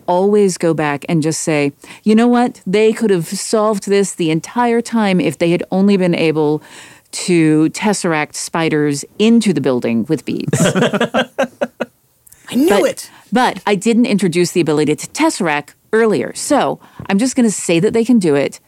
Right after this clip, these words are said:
Speaker 1: and I'm gonna make a note to myself that I have to establish that when I go back and do my revisions. So just go ahead and give yourself the tools that you need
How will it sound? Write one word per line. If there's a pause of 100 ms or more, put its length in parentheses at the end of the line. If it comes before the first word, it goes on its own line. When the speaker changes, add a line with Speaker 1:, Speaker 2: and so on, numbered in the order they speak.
(320)
Speaker 1:
and
I'm
gonna
make
a
note
to
myself
that
I
have
to
establish
that
when
I
go
back
and
do
my
revisions. (280)
So
just
go
ahead
and (560)
give
yourself
the
tools
that
you
need